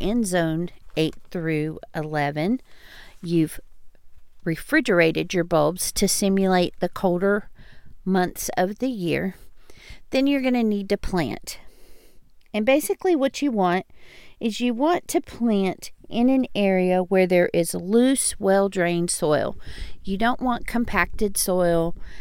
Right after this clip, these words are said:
and you don't want it to be soil that stays really wet,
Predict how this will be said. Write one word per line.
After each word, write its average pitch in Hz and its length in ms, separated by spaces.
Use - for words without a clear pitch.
and 180 200
you 180 80
don't 190 400
want 180 320
it 170 220
to - 140
be 180 360
soil 170 540
that 156 220
stays 160 580
really 165 420
wet, 160 600